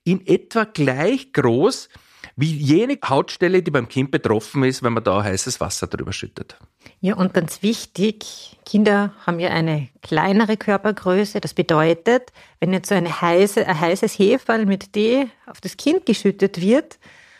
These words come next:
Speaker 2: dann kann man so sagen, ist es ungefähr dreißig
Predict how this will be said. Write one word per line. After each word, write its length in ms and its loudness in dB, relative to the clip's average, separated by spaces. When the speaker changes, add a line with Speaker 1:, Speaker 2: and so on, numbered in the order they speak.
Speaker 2:
dann 300 2
kann 140 2
man 100 4
so 100 -2
sagen, 460 0
ist 140 -6
es 100 -2
ungefähr 320 2
dreißig 580 -2